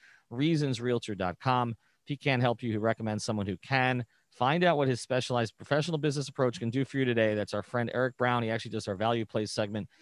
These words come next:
here on Five on the Floor. He's at five reasons realtor dot com, the official realtor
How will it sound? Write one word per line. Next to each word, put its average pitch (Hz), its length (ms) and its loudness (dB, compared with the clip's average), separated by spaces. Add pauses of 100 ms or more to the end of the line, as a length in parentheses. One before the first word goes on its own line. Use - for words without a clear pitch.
(180)
here 131 220 0
on 117 100 0
Five 117 300 2
on 110 80 -4
the 110 40 -6
Floor. 101 400 -4 (300)
He's 104 180 -6
at 95 120 -4
five 123 600 0
reasons 110 460 -8
realtor 104 300 -6
dot 92 220 -4
com, 107 300 -4
the 98 100 -6
official 135 400 -6
realtor 113 420 -4